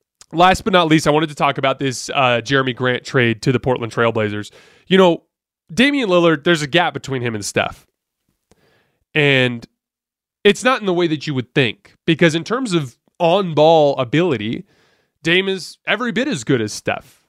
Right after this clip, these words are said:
He can shoot the ball off the dribble nearly as well. He's a little bit more athletic, so he can get better separation from time to time. He's got a nasty step-back game. But Steph has him beat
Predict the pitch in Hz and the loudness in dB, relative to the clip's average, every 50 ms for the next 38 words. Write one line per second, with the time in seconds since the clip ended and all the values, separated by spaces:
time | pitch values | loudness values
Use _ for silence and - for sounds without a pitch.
0 | _ _ - 156 131 - 151 131 - - - 165 165 170 151 151 143 135 143 147 | _ _ -8 -8 -4 -4 -4 -4 -4 -6 -4 -4 -4 -4 -6 -4 0 2 4 4
1 | 147 135 131 139 143 - - 135 110 123 131 139 135 147 147 147 147 147 _ _ | 4 4 2 2 0 0 -2 -6 0 0 0 4 4 4 4 4 2 0 _ _
2 | _ _ _ _ _ _ - 139 143 147 147 151 151 147 143 143 143 139 131 120 | _ _ _ _ _ _ -8 -4 0 0 2 2 2 2 4 4 4 4 2 2
3 | 120 123 127 127 127 127 127 131 127 123 117 131 123 147 170 156 156 127 127 131 | 0 0 2 2 2 2 0 0 -2 -4 -4 -2 0 0 0 0 -2 -4 -2 0
4 | 139 151 151 151 147 - 123 127 135 160 151 - - 131 117 131 123 135 135 135 | 2 2 2 0 0 -2 -4 -2 -2 -2 -4 -4 -10 -10 -8 -4 -2 -2 -2 -2
5 | - 135 131 135 127 - 147 131 - 120 123 127 135 - - 135 - - 135 123 | -4 -4 -4 -4 -4 -2 -4 -4 -2 -2 -2 -2 -2 -2 -6 -10 -10 -10 -10 -4
6 | 131 127 135 131 117 - 123 127 131 135 120 - 151 131 120 - _ _ _ _ | -2 -4 -4 -4 -6 -6 -4 -4 -4 -6 -4 -2 -2 -2 -2 -4 _ _ _ _
7 | _ _ _ - - 127 131 135 131 127 127 127 131 - - - 165 139 - - | _ _ _ -18 -16 -14 -12 -8 -4 -2 -2 -2 -2 -4 -6 -6 -6 -6 -6 -4
8 | - 151 131 - - - 123 117 - 131 123 117 113 107 107 127 147 - _ _ | -2 -2 -2 -2 0 -2 -2 -2 -2 -2 -2 -2 -2 -2 -4 -8 -12 -16 _ _
9 | _ _ _ _ _ _ _ _ _ _ _ - 180 165 147 - - - - 214 | _ _ _ _ _ _ _ _ _ _ _ 0 0 0 0 -2 -6 -2 -2 -2
10 | 214 208 190 175 180 151 147 156 147 123 - 165 156 147 - | -2 0 -4 -4 -4 -2 -4 -6 -6 -4 -4 -4 -4 -4 -6